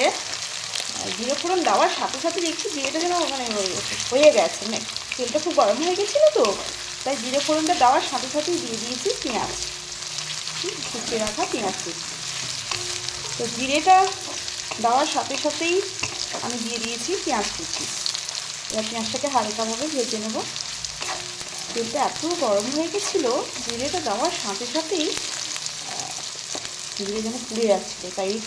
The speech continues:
জিরে দেওয়ার সাথেই দিয়ে দিয়েছি পেঁয়াজ কুচি। একার দ্বারা তো ভিডিও করাটা অস-, মানে ঠিকঠাক হয় না, যাকে বলে অসম্ভব। তবুও চেষ্টা করছি যাতে আপনারা বুঝতে পারেন, আর এইভাবে বাড়িতে একবার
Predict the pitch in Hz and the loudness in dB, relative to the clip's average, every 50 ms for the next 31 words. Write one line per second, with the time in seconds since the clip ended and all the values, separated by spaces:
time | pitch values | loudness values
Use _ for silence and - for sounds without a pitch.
0 | - - - - - - - - - - - - 185 196 196 220 233 226 208 190 | -8 -10 -10 -10 -10 -10 -10 -10 -10 -8 -8 -6 -6 -6 -4 -2 -2 0 2 4
1 | 190 214 247 285 330 330 320 - - - - - - - - - - 240 214 202 | 4 4 4 4 4 2 0 -2 -4 -6 -8 -8 -8 -8 -8 -4 -2 -2 -2 -2
2 | 220 233 233 196 190 180 180 190 196 208 220 - 370 427 - 330 196 151 - - | -2 -4 -4 -4 -4 -4 -4 -4 -4 -4 -2 0 0 0 0 0 -2 -2 -2 -4
3 | - - - - - - - - - - - - - - - - - - - - | -6 -8 -6 -6 -6 -8 -8 -8 -10 -10 -10 -10 -10 -10 -10 -10 -10 -10 -10 -8
4 | - - - - - - - - - - - - - - - - - - - - | -8 -8 -8 -8 -8 -8 -8 -8 -8 -8 -8 -8 -8 -8 -8 -8 -8 -8 -8 -8
5 | - - - - - - - 196 - - 269 320 320 - 262 226 226 262 254 - | -8 -8 -8 -10 -8 -6 -4 -4 -4 -4 -4 -4 -2 -2 -2 0 0 -2 -2 -2
6 | 466 523 - 220 220 214 208 208 220 214 214 226 233 247 - 349 320 233 202 202 | -2 -2 -2 -2 -2 -2 -2 -2 -2 -2 -2 -2 -2 -2 0 0 0 0 0 -2
7 | - - - - - - - 233 226 220 220 220 214 - 262 - - 302 294 302 | -4 -8 -10 -10 -12 -10 -8 -6 -4 -2 -2 -4 -4 -6 -8 -6 -4 -4 -2 -2
8 | - - - 202 208 220 226 214 185 180 190 - - - - - - - - - | 0 4 6 6 8 6 6 2 0 -4 -4 -6 -8 -8 -8 -6 -6 -6 -6 -8
9 | - - - - - - 208 202 220 220 220 226 208 190 196 196 - 233 233 220 | -8 -8 -8 -8 -6 -4 -4 -2 -2 0 2 2 4 4 2 2 0 -2 -2 -2
10 | 208 190 196 190 185 - - - - 254 285 302 311 311 311 - 240 220 - - | -2 -4 -4 -6 -8 -8 -10 -8 -6 -6 -4 -2 -2 -2 -2 -2 -4 -4 -2 -4
11 | 254 - 240 226 214 - - - 359 - 349 - - - - - - - - - | -4 -4 -4 -4 -4 -4 -6 -6 -6 -6 -8 -8 -8 -10 -8 -8 -8 -8 -8 -6
12 | - 214 202 196 - 208 202 196 202 196 190 190 196 196 196 202 196 - - 277 | -4 -2 -2 0 0 0 0 0 0 -2 0 0 0 0 0 0 -2 0 0 0
13 | 269 262 247 240 240 247 247 254 254 - - - - - - - - - - - | 2 2 2 2 2 0 -2 -4 -6 -6 -8 -8 -10 -10 -12 -12 -12 -12 -12 -12
14 | - - - 196 196 202 202 202 208 208 226 247 240 214 185 185 185 - 208 202 | -10 -6 -4 -2 0 0 0 0 0 -2 -2 0 2 0 0 0 -2 -4 -4 -2
15 | - 294 370 | -2 -2 0